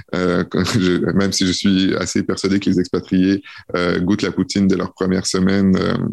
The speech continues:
à Montréal. Mais en gros, ce qu'on voit, c'est que les, les citoyens ont tendance à projeter sur, euh, ces organisations internationales un certain nombre de préoccupations,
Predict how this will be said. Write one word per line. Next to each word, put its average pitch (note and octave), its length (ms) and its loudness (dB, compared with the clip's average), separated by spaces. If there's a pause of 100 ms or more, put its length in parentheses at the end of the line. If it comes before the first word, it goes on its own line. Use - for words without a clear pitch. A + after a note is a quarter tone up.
à F#2 120 -2
Montréal. G2+ 500 0 (380)
Mais A#2 60 2
en B2 100 0
gros, D#3+ 360 2
ce - 60 -2
qu'on A2+ 180 0
voit, B2+ 300 0
c'est A2 180 -4
que A#2 400 0 (480)
les, G#2+ 240 2
les F#2+ 260 0
citoyens A#2 640 0
ont A2 120 2
tendance A#2+ 600 0
à - 80 -2
projeter B2+ 580 -2
sur, A#2 480 -2 (400)
euh, F2+ 140 0
ces G2+ 160 0
organisations G2 500 0
internationales G#2+ 720 0
un G#2+ 100 0
certain A#2 380 -2
nombre A#2+ 380 2
de F#2+ 200 0
préoccupations, G#2 1000 -2